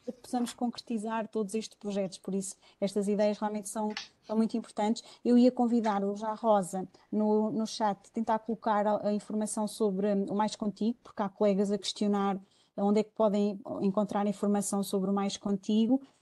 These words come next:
Sobre o Ubuntu, eh, eu penso que aqui a nossa organização também já nos ajudou, até colocou aqui uma página, mas eventualmente a Cristina, se conseguir também colocar aqui algum contributo, pode ser interessante.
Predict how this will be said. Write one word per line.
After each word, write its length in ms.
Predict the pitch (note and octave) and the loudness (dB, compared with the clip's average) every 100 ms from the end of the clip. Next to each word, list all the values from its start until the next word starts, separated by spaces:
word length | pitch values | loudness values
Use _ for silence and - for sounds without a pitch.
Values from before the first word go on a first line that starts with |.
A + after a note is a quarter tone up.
| - | -8
Sobre 300 | - B3+ B3 | 2 4 8
o 20 | |
Ubuntu, 720 | C4 C4 A#3 G#3 F#3+ F#3+ G3 - | 10 10 10 6 2 -2 -4 0
eh, 200 | G3+ G#3 G#3 | 2 2 2
eu 80 | G#3+ | -2
penso 180 | A3+ - | -2 -4
que 80 | |
aqui 160 | A3+ A#3+ | -4 -2
a 40 | |
nossa 260 | A3+ A3 - | -2 -2 -4
organização 560 | G#3+ G#3+ G#3+ A3 A3+ A3 | -4 -2 0 -2 -2 -2
também 180 | A3 | -2
já 100 | A3 | -2
nos 160 | G#3+ A3 | -2 -2
ajudou, 340 | A3 F#3+ A3 | -2 0 0
até 260 | A3+ A3+ A3 | 0 0 -4
colocou 340 | - A3+ - | -2 -2 0
aqui 420 | G#3+ G#3+ G#3+ G#3 G3 _ _ - | 0 0 -2 -2 -2 _ _ -4
uma 200 | G3 G3+ | 0 0
página, 600 | - G3+ G#3 G3 A#3+ B3 | 0 -2 -2 0 2 4
mas 220 | A#3 A3 | 2 2
eventualmente 560 | G#3+ G#3+ G#3+ G#3+ G#3 A3 | 0 0 0 0 0 0
a 100 | G#3+ | -2
Cristina, 380 | - - A3 | -4 -2 0
se 100 | A3 | 0
conseguir 380 | - A3 - A3 | -2 -4 -2 -2
também 240 | G3 G#3 G3+ | -2 -4 -2
colocar 340 | G#3+ G3 G#3 | -2 -2 0
aqui 220 | G#3+ - | -2 -2
algum 240 | G3+ G3+ G#3 | -2 -2 -2
contributo, 640 | G#3+ G3 G3+ G3 A3+ - | -2 -2 -2 0 0 -2
pode 260 | A#3 A3 | -6 -6
ser 300 | - - A3+ | -4 0 2
interessante. 800 | A3 A3+ A3+ A3 - G#3 F3 F3+ | 0 0 0 0 -2 -4 -4 -4